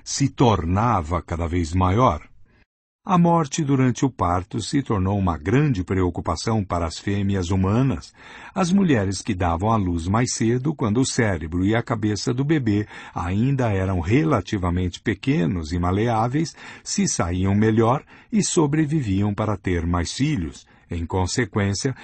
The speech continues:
a seleção natural favoreceu nascimentos precoces. E, de fato,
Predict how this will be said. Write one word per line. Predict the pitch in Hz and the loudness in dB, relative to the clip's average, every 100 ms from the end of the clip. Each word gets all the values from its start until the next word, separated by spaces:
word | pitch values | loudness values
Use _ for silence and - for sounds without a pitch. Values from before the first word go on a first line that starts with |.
| - | -10
a | - | -6
seleção | 143 143 113 101 - 87 | -2 0 0 -2 -4 -2
natural | 87 98 - 123 117 135 | 0 -2 -2 0 0 -2
favoreceu | - - 160 147 113 117 117 | 0 0 0 0 -2 -2 0
nascimentos | 117 104 - 90 92 98 - | 0 -2 -4 -4 -2 -4 -8
precoces. | - 90 - 98 110 - 80 - _ _ _ _ - | -6 -6 -2 0 0 -2 -8 -12 _ _ _ _ -4
E, | 233 | 0
de | 196 | 0
fato, | - 127 113 - | 2 0 0 -2